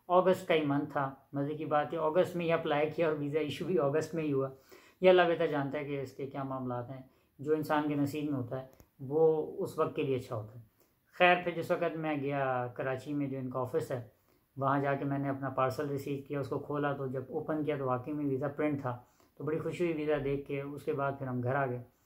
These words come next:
और अपनी सारी तैयारी की। फिर तकरीबन कुछ, अ, पच्चीस दिन, छब्बीस दिन के गैप से मैं यहाँ आ गया था। तो बाकी जो भी इसके अंदर अपना क्या नाम है, इंटरव्यू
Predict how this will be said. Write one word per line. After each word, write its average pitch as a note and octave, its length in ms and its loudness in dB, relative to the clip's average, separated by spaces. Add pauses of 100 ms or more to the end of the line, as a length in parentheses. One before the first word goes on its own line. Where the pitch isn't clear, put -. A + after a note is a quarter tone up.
(280)
और C3 280 -2 (440)
अपनी C#3+ 260 -4
सारी C3 240 -2
तैयारी C#3 340 -4
की। C3+ 220 -6
फिर B2+ 540 -6 (340)
तकरीबन C3+ 400 -6
कुछ, C#3 500 -8
अ, B2 500 -8 (640)
पच्चीस E3 280 0
दिन, D#3+ 120 -2
छब्बीस D3 260 -2
दिन D3 160 0
के C#3+ 100 -4
गैप C3 220 -2
से C#3+ 160 -8
मैं C#3 120 -4
यहाँ C#3+ 240 2
आ C3 40 0
गया B2 160 -2
था। A2+ 240 -8 (400)
तो B2+ 800 -4 (120)
बाकी D3+ 420 2
जो F3+ 160 4
भी F3+ 220 4
इसके E3+ 380 -2
अंदर D3+ 560 0
अपना C#3+ 280 -2
क्या C#3 180 -4
नाम C#3 240 -2
है, C#3 340 -4
इंटरव्यू D#3 680 -4